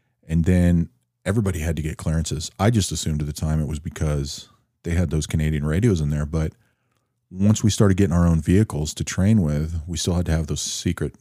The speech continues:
clearances. And most of the infantry doesn't even have that. Very few people, even at the time, would have top secret clearances in a company. Most of them would be secret, and most people didn't have to have 'em.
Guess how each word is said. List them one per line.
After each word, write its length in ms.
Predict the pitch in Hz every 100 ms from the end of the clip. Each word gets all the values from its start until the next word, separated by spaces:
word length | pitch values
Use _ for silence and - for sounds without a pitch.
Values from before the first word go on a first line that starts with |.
| _
clearances. 680 | - 98 156 - - - -
And 220 | 85 85 87
most 180 | 110
of 40 | -
the 60 |
infantry 300 | 90 - 90
doesn't 240 | 80 78 78
even 140 | 76
have 240 | 71 87 85
that. 200 | - - _ _ _ _ _ _
Very 180 | 87 95
few 160 | - 87
people, 360 | - 87 82
even 140 | 80 80
at 80 | 78
the 80 |
time, 220 | 82 82 78
would 80 |
have 120 | 78 78
top 260 | 98 107
secret 220 | - 76
clearances 420 | 71 80 80 80 80
in 80 |
a 40 | 78
company. 340 | 104 101 78
Most 240 | 73 76 -
of 60 |
them 80 | 82
would 40 | 80
be 100 | 82
secret, 480 | - 95 - 80 - _ _ _ _ -
and 140 | 82
most 200 | 87 90
people 200 | 101 92
didn't 140 | 90 87
have 120 | 90
to 80 | 87
have 200 | 101 117
'em. 160 | 80